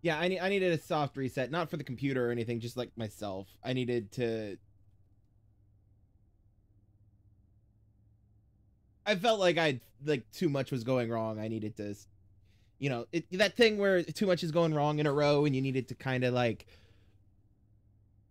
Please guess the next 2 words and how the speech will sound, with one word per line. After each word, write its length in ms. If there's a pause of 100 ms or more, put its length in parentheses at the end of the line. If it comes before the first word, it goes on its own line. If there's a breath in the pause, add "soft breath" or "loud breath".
(2000)
step 380
back 360